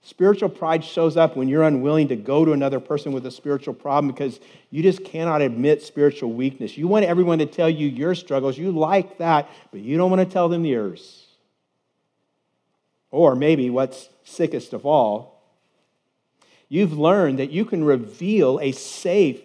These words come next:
weakness, and that will make you seem more mature, more spiritual.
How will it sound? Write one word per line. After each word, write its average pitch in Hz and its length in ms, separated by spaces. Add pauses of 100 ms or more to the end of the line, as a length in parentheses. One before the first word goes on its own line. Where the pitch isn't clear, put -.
weakness, 131 800 (480)
and 101 140
that 135 100
will 156 80
make 143 260
you 143 140
seem 143 320
more 127 260
mature, 101 580 (1040)
more 127 160
spiritual. 104 720